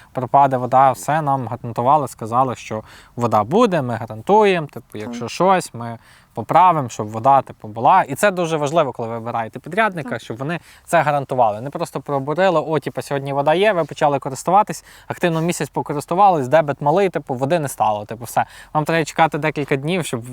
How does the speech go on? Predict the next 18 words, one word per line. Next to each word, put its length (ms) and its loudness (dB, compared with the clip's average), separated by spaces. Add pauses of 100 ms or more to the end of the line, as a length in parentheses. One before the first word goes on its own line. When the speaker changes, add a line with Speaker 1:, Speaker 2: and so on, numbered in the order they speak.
(220)
Speaker 1:
ну, 160 -4
вода 320 0
просто 320 -6
прибула, 500 0 (320)
тоді 160 -6
можна 240 -6
користуватись. 720 -12
Тому 280 0
це 300 2 (440)
важливо. 400 0 (300)
Ну, 300 2
і, 120 -2
звісно, 380 -2
якщо 380 2
вам 320 4
сподобався 520 0
наш 200 -2
досвід, 360 0